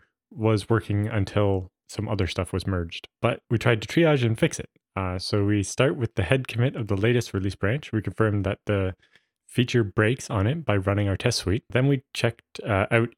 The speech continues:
each of the previous commits in the Git history until we found a commit where our patch passes.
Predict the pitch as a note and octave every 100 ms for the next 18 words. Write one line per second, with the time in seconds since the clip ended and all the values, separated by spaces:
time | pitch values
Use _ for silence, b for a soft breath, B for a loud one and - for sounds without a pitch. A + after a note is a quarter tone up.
0 | - C3+ - C3+ G#2 - G3 G3 C#3+ -
1 | G2+ G2 - - A#2 F#2+ A2 F#2+ F#2+ -
2 | G#2+ D3 A2 A2+ G#2 G#2 G#2 G2+ - G2
3 | A#2 G2+ G2 - F2 F#2 - - F#3+ -
4 | - -